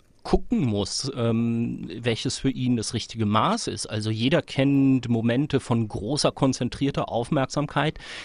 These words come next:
die erschöpfend sind, genauso wie totale Zerstreuung und totales Durcheinander auf Dauer erschöpfend ist. Und ich glaube, damit muss man in so Zeiten von so Medienumbrüchen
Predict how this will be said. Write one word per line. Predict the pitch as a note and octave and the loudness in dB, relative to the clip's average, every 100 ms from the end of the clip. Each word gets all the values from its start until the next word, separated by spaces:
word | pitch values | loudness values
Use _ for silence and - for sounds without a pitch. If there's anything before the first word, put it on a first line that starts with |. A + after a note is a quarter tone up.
| - | -6
die | B2+ E3+ | 0 2
erschöpfend | D3+ - D3+ - - E3 | 2 6 6 6 2 2
sind, | - F#3+ G#3 | 4 2 4
genauso | C3+ A#2+ D3+ E3 E3 | 4 6 6 4 2
wie | C#3+ D#3 D#3 - - - - | 2 0 -2 -4 -14 -16 2
totale | C3+ - D#3 F3+ E3+ | 2 4 2 4 4
Zerstreuung | - C#3 - C#3 F3 G3 B2+ | 2 2 -2 4 4 6 4
und | B2+ | 2
totales | C3 - C#3 C#3 C3+ - | 0 -2 -2 -2 -4 0
Durcheinander | B2+ F3 G#3+ A2+ G2+ G2+ G2+ G2+ | 2 2 2 0 2 2 2 2
auf | G#2 - | 0 2
Dauer | A2+ E2+ E2 | 2 2 0
erschöpfend | - F#2+ - - - F2 F2 | -4 -6 -6 -8 -6 -6 -6
ist. | - F2 - - | -10 -8 -6 -6
Und | E2 A2+ | -2 -2
ich | B2 - | -2 -2
glaube, | B2+ D3 C3 | 2 2 2
damit | A2+ B2 | 0 2
muss | C#3 D3+ D3 | 0 2 2
man | C3 B2+ C3 | 2 4 2
in | - B2 A#2+ | 0 0 0
so | A#2 | 0
Zeiten | A2 - G2+ C3+ D3+ | -2 -2 -2 -2 -2
von | - B2+ | 0 2
so | A#2 | 2
Medienumbrüchen | A2 A2 C3+ B2+ A#2+ A2+ B2+ - C3 | 2 2 2 2 0 0 -2 0 -2